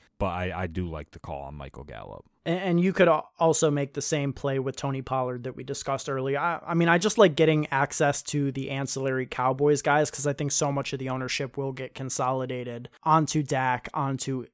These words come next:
Speaker 2: Zeke, and onto CeeDee Lamb. So just getting to those explosive players like Gallup and Pollard that do have ceilings, as unlikely it is as they hit them in any given spot, this is definitely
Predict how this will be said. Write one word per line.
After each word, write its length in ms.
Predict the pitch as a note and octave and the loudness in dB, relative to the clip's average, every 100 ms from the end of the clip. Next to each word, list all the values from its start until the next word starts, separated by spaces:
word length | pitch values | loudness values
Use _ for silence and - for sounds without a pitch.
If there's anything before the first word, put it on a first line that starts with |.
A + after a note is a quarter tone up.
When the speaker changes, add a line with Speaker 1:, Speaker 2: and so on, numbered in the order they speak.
| D#3 | -8
Speaker 2:
Zeke, 360 | B2+ C3+ B2+ A#2+ | -6 -4 -4 -6
and 120 | A2+ | -6
onto 480 | B2 B2 - B2+ A#2+ | -6 -8 -8 -6 -4
CeeDee 400 | - B2+ B2 A#2+ | -4 -4 -8 -8
Lamb. 480 | A#2+ A#2 G#2+ A#2 - - | -8 -8 -10 -12 -16 -4
So 160 | - | 0
just 220 | E3 F3 - | 4 4 4
getting 340 | D3+ C#3 C3 | 2 2 0
to 180 | - D3 | -2 0
those 280 | C3 C3 B2+ | 2 0 -2
explosive 640 | - - C#3+ C3 - B2+ | -2 -2 0 0 -2 -6
players 440 | - C3 A#2+ A#2 | -4 -2 -2 -4
like 140 | B2 A#2+ | -8 -2
Gallup 340 | B2+ B2 A#2+ | 0 2 0
and 140 | B2+ - | -4 -2
Pollard 400 | B2+ B2 B2 B2 | 0 0 -2 -4
that 160 | B2+ | -2
do 180 | D#3+ E3 | 6 6
have 240 | D3 C3+ | 6 2
ceilings, 720 | - D3 D3 B2+ A#2+ A#2+ A#2+ - - | 0 0 0 -2 -6 -8 -10 -8 -6
as 140 | C#3 | -2
unlikely 520 | D3 D3 C#3+ C#3+ C#3+ | 0 2 2 0 -2
it 80 | C3 | 0
is 240 | C#3 B2 - | -2 -2 -4
as 240 | D#3 C3 | -4 -2
they 160 | C3 B2+ | -2 -2
hit 160 | C#3+ | -2
them 120 | C3 | 0
in 100 | C3 | -2
any 140 | B2+ C3 | -2 -4
given 220 | C3 B2 | -6 -4
spot, 400 | - C3 B2+ - | -2 0 0 0
this 160 | C#3+ D3 | -2 -2
is 140 | C3 | -2
definitely 680 | C#3 - C#3 B2 B2 B2 | -2 -2 -4 -4 -4 -6